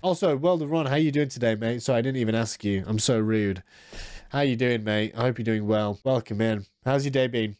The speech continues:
Uh, but yeah, I just think, I just think Cinema at the moment, I, it just needs to look at himself in the mirror. I mean, if we, if we look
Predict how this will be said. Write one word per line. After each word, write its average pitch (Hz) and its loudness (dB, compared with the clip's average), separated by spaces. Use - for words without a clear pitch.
Uh, 131 2
but 160 -2
yeah, 175 2
I 180 4
just 202 -2
think, 170 -4
I 165 2
just 190 0
think 131 -2
Cinema 135 2
at 120 0
the 110 -6
moment, 113 0
I, 110 -2
it 113 -2
just 127 0
needs 110 0
to 104 -2
look 104 2
at - -16
himself 101 -2
in 98 -4
the 98 -2
mirror. 104 0
I 120 -2
mean, 139 0
if 165 -2
we, 208 2
if 175 -2
we 196 2
look 147 0